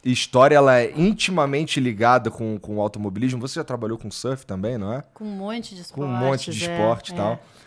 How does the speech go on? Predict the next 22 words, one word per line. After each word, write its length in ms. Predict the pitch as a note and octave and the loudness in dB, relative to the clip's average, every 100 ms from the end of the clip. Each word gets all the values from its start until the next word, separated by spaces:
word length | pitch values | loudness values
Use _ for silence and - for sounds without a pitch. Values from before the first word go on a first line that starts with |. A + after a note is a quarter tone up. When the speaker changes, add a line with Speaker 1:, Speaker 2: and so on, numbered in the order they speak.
| _ A2 | _ 0
Speaker 1:
Mas 640 | B2 B2+ B2+ B2+ A2+ - | 2 4 4 4 0 -4
o, 160 | A#2+ A2 | -6 -4
a, 1120 | A2+ - A2+ A2 G#2+ G#2 G2+ F#2+ F2+ E2+ D#2 _ _ _ _ _ _ - | -4 -2 -2 0 0 0 -2 -4 -6 -8 -12 _ _ _ _ _ _ -10
a, 0 | |
a 80 | G#2 | -8
fo-, 300 | - C#3 D#3+ | -4 2 2
a, 140 | A2+ | 4
a, 320 | A2+ A#2 - | 0 -2 -4
a, 480 | B2+ B2 A#2 D3 - | -6 -8 -6 -4 0
o 60 | C3+ | 2
automobilismo, 840 | G#3+ G3 F3 D#3 C#3 C3+ D#3+ E3 | 2 0 -6 -4 -4 -6 -8 -8
ele 140 | D#3+ D3 | -8 -8
tá 420 | - C#3 C#3+ C#3 C#3 _ | -4 -4 -4 -8 -14 _
muito 360 | C#3+ E3 F3+ F#3+ | -12 -12 -12 -16
ligado. 220 | F3+ - | -10 -8
Assim, 160 | D3 | -8
você 480 | C#3 D3 - A3 - - - _ _ _ | -8 -6 -4 -4 -4 -10 -20 _ _ _
tá 120 | A#2+ | -12
muito 260 | A#2+ A2+ A2 | -10 -10 -8
ligado 260 | G#2+ A2 | -4 -2
ao 60 | G#2+ | -2
automobilismo. 720 | G#2+ A2 G#2+ G#2 G2 F#2 | -4 -4 -2 -2 -4 -6